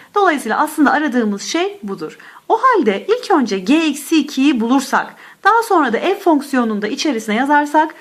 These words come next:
sonucu bulmuş oluruz. O halde önce g eksi ikiyi buluyoruz arkadaşlar. G eksi ikiyi bulalım. G eksi ikiyi bulmak için hemen g x fonksiyonuna dönüyoruz. Bakın g x fonksiyonu bize şöyle demişti. Bakın kuralı burada.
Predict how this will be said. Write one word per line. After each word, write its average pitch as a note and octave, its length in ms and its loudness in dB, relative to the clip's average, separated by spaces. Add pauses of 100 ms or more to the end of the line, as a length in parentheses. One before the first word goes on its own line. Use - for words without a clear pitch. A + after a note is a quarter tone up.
(140)
sonucu D#4 420 2
bulmuş A3+ 320 -2
oluruz. D#3+ 280 -8 (460)
O - 60 4
halde G4+ 320 4
önce C#4+ 540 2 (960)
g B3+ 120 4
eksi D#4 500 -2
ikiyi C4 300 0
buluyoruz E3 300 -2
arkadaşlar. - 500 -6
G C4+ 160 -2
eksi F4+ 360 0
ikiyi D#4 320 2
bulalım. G3+ 380 0 (320)
G E4+ 100 4
eksi G4+ 320 2
ikiyi F4+ 260 2
bulmak F#4+ 300 4
için B3+ 300 0
hemen D#4+ 380 2
g D4+ 160 4
x D4+ 180 -4
fonksiyonuna D4 580 2
dönüyoruz. A3+ 600 0
Bakın A#3 260 -2
g B3+ 140 2
x D4 140 -4
fonksiyonu D4+ 560 2
bize B3+ 180 -2
şöyle B3 340 -4
demişti. A3 640 -2 (140)
Bakın F#3 280 -8
kuralı B3 340 0
burada. F4+ 360 4